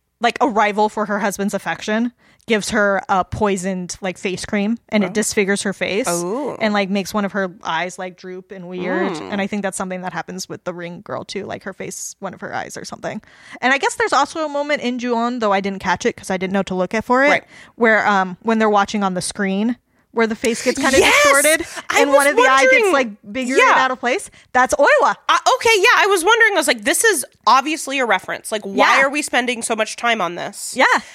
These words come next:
Speaker 2: Eh, okay, thank you. Wow, yeah, that answers that question for me. 'Cause I was like,
Speaker 1: Yeah.
Speaker 2: "Why are we doing this?" When Hitomi's, like, hiding
Speaker 1: Yeah.
Speaker 2: under,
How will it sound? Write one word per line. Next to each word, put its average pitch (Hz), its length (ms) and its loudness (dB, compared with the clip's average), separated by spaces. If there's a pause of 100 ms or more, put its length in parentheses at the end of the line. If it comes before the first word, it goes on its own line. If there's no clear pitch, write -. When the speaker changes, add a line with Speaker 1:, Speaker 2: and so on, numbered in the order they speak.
(380)
Speaker 2:
Eh, 247 80 -2 (100)
okay, 254 320 0
thank 427 240 0
you. 208 180 -2
Wow, 269 300 2
yeah, 247 300 2
that 233 140 2
answers 254 320 -2
that 208 120 0
question 240 300 -4
for 185 140 -10
me. 139 100 -6
'Cause - 140 -10
I - 20 -6
was 240 100 -6
like, 403 120 2
Speaker 1:
Yeah. - 20 8
Speaker 2:
"Why 320 140 6
are 440 80 4
we 440 80 4
doing 427 180 2
this?" 226 140 0
When 262 180 2
Hitomi's, 277 500 2
like, 214 160 4
hiding 202 540 2
Speaker 1:
Yeah. 277 300 4
Speaker 2:
under, 220 340 4